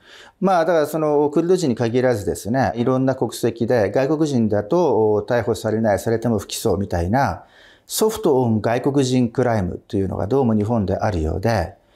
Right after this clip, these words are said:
これももしかしたら、これちょっと、あ、どう考えても異様なわけですよね。で、まさかというのが、まあ、岸田政権って完全にバイデンポチ政権じゃないですか。だからアメリカからですね、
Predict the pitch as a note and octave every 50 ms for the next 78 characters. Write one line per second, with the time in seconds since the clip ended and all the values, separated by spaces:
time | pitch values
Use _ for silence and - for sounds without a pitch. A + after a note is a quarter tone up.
0 | _ - - _ _ - E3+ E3+ A3 A3+ D#3 B2+ D#3+ B3 C4 - - - E3+ A#2
1 | - - - A2 F2+ F#2 G2+ - - - - C#4 - - - - A2 - - D3
2 | A3 C4+ C4+ C#4 C#4+ C#4 C#4+ C#4+ C#4+ E3 C3 A2+ B2 C3+ D3 F3 F#3 F#3 F#3 F#3
3 | F#3 F#3 F#3 F3+ F3+ F3+ F3 E3+ F3 E3+ - A2+ E2+ - - - - - - E3
4 | G3+ - _ _ _ _ _ _ _ _ _ _ D#3 D3 B2+ - - - - _
5 | _ _ _ - B2+ C#3 F3+ A3 B3 A#3+ - - A#3 F3+ B2+ G2 - - - _
6 | - A2+ A#2 C3 - - G2+ F2 E2 - _ _ _ _ _ _ _ _ _ -
7 | B2+ B2 C3 C#3+ C#3+ C3 A2 F#2 E2 F2 G2 C3 D#3+ E3+ D#3+ A2+ E2 E2+ - -
8 | _ _ _ - _ C#3 B2+ A2 - - D3+ D3+ D3+ D3 - D#3 D#3 C#3+ - A2
9 | F#2 F2+ F2 - D3 C#3 A2 F2 - - - C3+ C3+ C3+ B2 C#3+ C3+ C3 B2+ C3
10 | C#3+ D#3+ D3+ B2 A2 A2+ A2+ A2 A2 G#2+ B2+ C#3+ D3 D3+ B2+ B2 A2 G2+ G2 -
11 | - A#2+ - - C3 B2+ - C#3+ C3+ C3 - F#2+ F#2 F2+ F#2+ F#2+ F#2 F2 - D#2
12 | - - - - - - - _ _ _ _ _ _ _ _ _ _ _ _ _
13 | _ _ _ - B2 B2 C#3+ D3+ D#3 D3+ - A#2 G2+ G#2 G#2+ B2+ B2+ G#2+ - -
14 | A#2 A#2+ C#3+ D#3 D#3 E3 D#3+ - F3+ F3 - E3+ D#3+ E3 D#3+ A#2 G#2 F2+ - -
15 | F2+ F2+ G#2 G#2+ F#2+ D#2+ - -